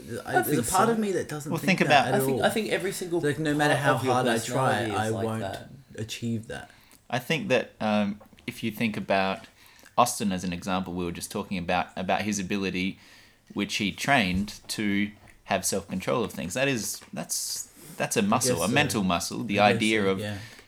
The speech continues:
Speaker 3: "Yep, well, I'm just going to, I don't know, hypothetical, I'm gonna leave fifty dollars on the table for a day," and then you do that for a day, and then you go, "Well, I'm gonna leave it for two days now," and, you know, or you catch yourself doing something and you think, "No, I'm not gonna act like that."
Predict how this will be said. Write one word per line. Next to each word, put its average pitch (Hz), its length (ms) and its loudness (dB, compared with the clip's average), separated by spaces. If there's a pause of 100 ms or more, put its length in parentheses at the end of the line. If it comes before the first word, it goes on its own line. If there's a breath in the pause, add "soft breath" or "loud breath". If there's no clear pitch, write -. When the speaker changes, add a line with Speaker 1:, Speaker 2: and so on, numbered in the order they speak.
Speaker 3:
"Yep, 107 220 4
well, 101 220 4
I'm 101 220 2
just 117 220 -4
going 101 320 2 (120)
to, 98 280 -2 (920)
I 92 80 -4
don't 87 120 -6
know, 85 140 -4
hypothetical, 92 720 -2
I'm 90 140 0
gonna 101 160 0
leave 107 260 2
fifty 123 240 -2
dollars 95 320 2
on 90 100 -6
the 80 80 -8
table 87 440 -4 (300 loud breath)
for 92 200 -4
a 82 60 -4
day," - 320 -4
and 87 120 -4
then 87 140 -2
you 85 100 -2
do 95 140 -2
that 90 220 2
for 87 100 -6
a 80 80 -6
day, 82 160 0
and 90 140 -2
then 90 100 -2
you 87 160 -2
go, 87 180 -2
"Well, 87 160 -2
I'm 92 140 -2
gonna 90 140 -2
leave 90 140 -4
it 90 60 -8
for 95 100 -14
two 127 160 -6
days 90 260 -4
now," 80 280 -8
and, 90 360 -8
you 101 140 -4
know, 85 120 -6 (1120 loud breath)
or 92 420 2 (320)
you 90 240 -8
catch - 320 6
yourself 101 340 0
doing 98 220 -2
something 92 260 -4
and 92 120 -4
you 87 60 -4
think, 92 180 -6
"No, 117 180 4
I'm 113 120 4
not 107 140 -2
gonna 101 120 -4
act 92 200 -2
like 92 220 -4
that." - 240 -8